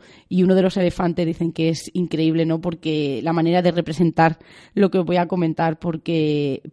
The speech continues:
porque representa a una hembra embarazada, ¿no? en la que se ve por dentro como cuenta con, con otro pequeño elefante, y dicen que, que es una representación muy extraña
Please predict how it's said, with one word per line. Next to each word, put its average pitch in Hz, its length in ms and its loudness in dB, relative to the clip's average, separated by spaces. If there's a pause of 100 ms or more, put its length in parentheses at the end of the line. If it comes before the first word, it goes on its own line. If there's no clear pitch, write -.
(300)
porque 180 240 -4
representa 175 520 0
a 160 40 4
una 165 180 4
hembra 170 220 0
embarazada, 160 680 2
¿no? 160 160 2
en 165 120 0
la 151 100 0
que 160 100 -4
se 160 120 -2
ve 170 140 2
por 185 220 -2
dentro 175 400 0 (360)
como 196 200 0
cuenta 170 400 -2
con, 160 500 -2
con 175 260 2
otro 175 240 -2
pequeño 151 640 0
elefante, 147 500 -4
y 151 60 0
dicen 156 260 -4
que, 143 480 -6
que 156 140 -2
es 151 120 -6
una 151 280 -2
representación 156 600 -4
muy 165 220 0
extraña 151 560 -2